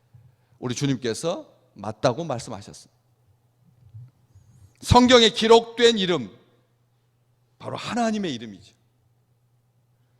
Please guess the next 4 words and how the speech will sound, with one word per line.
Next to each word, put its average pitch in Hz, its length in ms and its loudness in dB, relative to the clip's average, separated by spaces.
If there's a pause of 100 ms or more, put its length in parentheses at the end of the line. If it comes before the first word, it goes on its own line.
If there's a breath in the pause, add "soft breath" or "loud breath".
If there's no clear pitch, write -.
(220)
그 226 220 -2
이름이 202 300 0
맞다. 123 580 -6 (1300)
소경에게도 202 1000 2